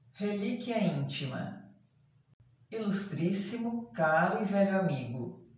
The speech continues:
saberás que por um motivo urgente, na quinta-feira, nove do corrente, preciso muito de falar contigo.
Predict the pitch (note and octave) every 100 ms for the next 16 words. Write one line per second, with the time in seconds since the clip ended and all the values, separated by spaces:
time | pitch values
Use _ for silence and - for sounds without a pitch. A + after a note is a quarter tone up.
0 | - - G#3 F#3+ F3 D#3+ D#3 G3+ - F3
1 | F3 E3+ E3+ D#3 F3 D3+ C#3+ B2 C#3+ E3
2 | G3 - G#2+ - - - - _ G3+ G#3
3 | B3+ B3+ B3 - G3+ A3+ G#3 F3 E3+ E3+
4 | D#3+ F3+ F3 E3 C#3+ D3 F3 G3 C#3 -
5 | - - - - - D#3+ F3+ F3 D#3+ G#3
6 | G3+ C#3 D3+ F3 F3 D#3+ D#3 G3+ A#3 -
7 | C#3+ A#2+ A#2+ A#2 -